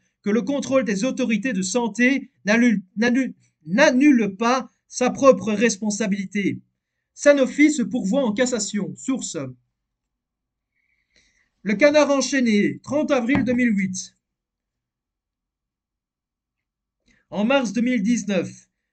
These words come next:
bien que sa responsabilité soit reconnue par les tribunaux, Sanofi continue de refuser d'indemniser les victimes.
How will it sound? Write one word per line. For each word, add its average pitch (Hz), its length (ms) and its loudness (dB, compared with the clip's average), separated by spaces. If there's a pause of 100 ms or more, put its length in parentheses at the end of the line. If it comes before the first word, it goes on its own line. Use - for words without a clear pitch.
(140)
bien 247 240 0
que 247 120 -4
sa 226 180 -2
responsabilité 247 1000 -2
soit 233 220 -8
reconnue 247 460 -4
par 196 140 -2
les 185 160 0
tribunaux, 214 720 -2 (200)
Sanofi 269 680 2
continue 254 420 -2
de 220 80 -2
refuser 240 580 0
d'indemniser 240 720 0
les 247 100 0
victimes. 202 540 -2